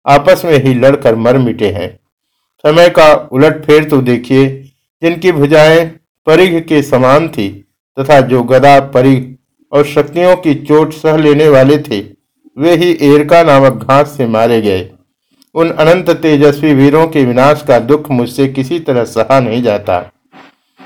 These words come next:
यदुवंशियों के संहार की बात सोचकर तो मुझे ऐसा जान पड़ता है, मानो समुद्र सूख गया, पर्वत हिलने लगे, आकाश टूट पड़ा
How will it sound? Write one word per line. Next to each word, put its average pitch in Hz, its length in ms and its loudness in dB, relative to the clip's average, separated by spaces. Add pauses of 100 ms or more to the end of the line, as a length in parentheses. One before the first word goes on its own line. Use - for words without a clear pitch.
(100)
यदुवंशियों 165 600 2
के 175 180 -2
संहार 151 480 2
की 156 120 -2
बात 135 260 4
सोचकर 143 480 0
तो 143 200 -2
मुझे 127 280 -2
ऐसा 127 360 0
जान 127 340 0
पड़ता 131 360 0
है, 135 460 0 (520)
मानो 170 240 2
समुद्र 156 480 0
सूख 143 360 -2
गया, 107 440 -2 (140)
पर्वत 151 420 0
हिलने 139 300 2
लगे, 113 420 -2 (500)
आकाश 160 560 2
टूट 160 280 -2
पड़ा 107 440 0